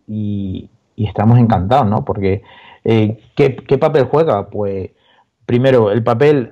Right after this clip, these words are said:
antes de hacer el documental, ¿qué especies podemos grabar? Pues él dice, esta, esta, y, mm, prepárate porque esta puede hacer esto o puede hacer lo otro, observa si este comportamiento tal, este cual,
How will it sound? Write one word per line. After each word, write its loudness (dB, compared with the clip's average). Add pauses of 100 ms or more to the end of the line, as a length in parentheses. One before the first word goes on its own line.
antes -2
de -4
hacer 0
el 2
documental, 0 (180)
¿qué 0
especies 0
podemos 0
grabar? -4 (360)
Pues -10
él -4
dice, -8
esta, 0
esta, -4 (280)
y, 0
mm, 0
prepárate 2
porque 0
esta -2
puede 4
hacer -2
esto 0
o -4
puede -2
hacer -4
lo 2
otro, 0 (300)
observa 2
si -2
este -2
comportamiento -4
tal, 0
este -8
cual, 0